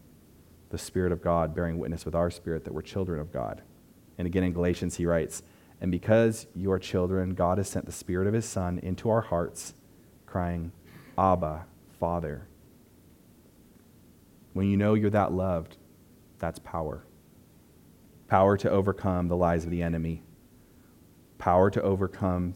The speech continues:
the pressing forces of conformity and corruption, and most importantly, power to be found in him. See, sometimes when we imagine the church to be a place where it's like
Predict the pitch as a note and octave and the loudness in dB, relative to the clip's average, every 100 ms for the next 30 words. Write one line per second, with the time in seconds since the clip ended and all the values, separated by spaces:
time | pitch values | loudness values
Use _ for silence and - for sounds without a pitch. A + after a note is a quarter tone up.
0 | - - - G2 - F#2+ - F#2+ - F2+ | -6 -6 0 0 0 -4 -2 -4 -2 -2
1 | F2 - F2 - F#2 F#2+ F#2+ G2 F#2+ - | -4 -4 -8 -4 0 0 2 0 -2 -6
2 | - - E2 G2+ G2 - G2 F#2 F#2 F#2 | -16 -10 -2 4 4 4 -2 0 -2 -6
3 | - - - - - - E2+ D#2+ E2+ E2 | -14 -20 -20 -20 -20 -8 -6 -4 -6 -2
4 | G2+ - E2 D#2+ D#2 - - - - D#2 | -2 -2 -4 -6 -8 -12 -20 -10 -2 0
5 | D#2 - E2+ E2 E2+ E2 D2+ D#2 E2 D2 | 0 -4 -12 -8 -8 -6 -6 -8 -10 -10
6 | - - - - - - - - - - | -14 -20 -20 -20 -20 -20 -20 -20 -20 -20
7 | - - - - - - - - - - | -20 -20 -20 -20 -20 -20 -20 -20 -20 -20
8 | - - - - - - - - - - | -20 -20 -20 -20 -20 -20 -20 -20 -20 -20
9 | - - - - - - - - - - | -20 -20 -20 -20 -20 -20 -20 -20 -20 -20
10 | - - - - - - - - - G#2 | -20 -20 -20 -20 -20 -20 -20 -20 -6 -2
11 | C3 B2+ C3 A#2+ A2 G2+ G2 G2 F2+ - | 2 2 4 4 4 4 2 2 -2 0
12 | G2 G2 - F#2 F#2 F2+ - F2+ E2+ - | 2 2 0 -2 0 0 0 0 0 -4
13 | F#2 F2+ F2 E2+ - E2+ - | -2 2 2 0 0 -2 -2